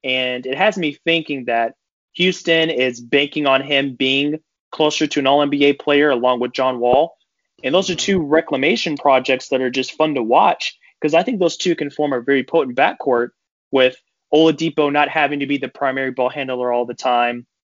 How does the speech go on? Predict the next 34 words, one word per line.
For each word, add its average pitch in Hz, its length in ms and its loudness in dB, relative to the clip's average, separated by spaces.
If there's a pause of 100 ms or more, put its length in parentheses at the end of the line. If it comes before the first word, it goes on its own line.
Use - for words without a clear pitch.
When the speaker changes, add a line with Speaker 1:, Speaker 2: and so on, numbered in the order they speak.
(580)
Speaker 1:
uh, 131 80 -4
John 147 340 0
Wall 139 400 4 (320)
being 139 180 0
able 139 160 0
to 127 160 -6
assume 139 380 -4
his 139 220 -4
role 135 200 2
as 127 160 -4
a 123 40 -10
distributor, 135 800 0 (240)
let 135 140 0
Oladipo 135 600 0
kinda 120 180 -4
spot 135 400 2
up 131 140 4
more 131 520 -2
and, 110 180 -6 (320)
and, 117 280 -10
and 120 180 -10
come - 160 -2
off 131 140 2
screens 135 360 0
and 123 80 -4
things 131 220 -4
like 120 180 2
that, 131 200 4
like 117 120 0
he's 123 140 -10
been 120 140 0
doing 123 240 -4
in 120 100 -2
Indiana. 123 540 0